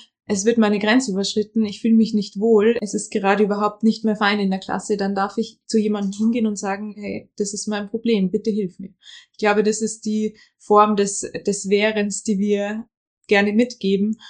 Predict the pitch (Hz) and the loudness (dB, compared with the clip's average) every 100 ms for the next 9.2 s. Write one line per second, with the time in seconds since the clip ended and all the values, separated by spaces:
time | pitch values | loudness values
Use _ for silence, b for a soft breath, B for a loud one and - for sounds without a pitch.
0 | B - 214 202 220 240 226 226 208 226 | B -2 -2 2 2 4 4 2 0 0
1 | 214 208 - 202 202 - 196 190 196 196 | 0 0 -2 -2 -4 -2 -2 0 -2 -2
2 | 202 - 208 208 214 226 208 190 - 196 | -4 -4 -4 -4 -2 0 0 -2 -2 -4
3 | 202 196 196 196 202 220 214 196 208 202 | -4 -6 -6 -4 -2 0 -2 -2 -8 -10
4 | 202 196 - 202 185 - - 202 196 214 | -10 -12 -8 -6 -6 -10 -4 0 2 0
5 | 202 208 214 - 226 220 208 220 208 220 | 0 -2 0 2 4 4 2 2 0 0
6 | 214 202 202 214 - - b b - 208 | -6 -6 -4 -6 -6 -12 b b -6 2
7 | 202 208 202 208 226 220 226 214 202 208 | 4 4 2 0 -4 0 2 2 0 -2
8 | 202 202 208 - 208 196 202 - 196 196 | -2 -6 -8 -4 -2 -2 -4 -6 -4 -2
9 | 214 202 | 0 0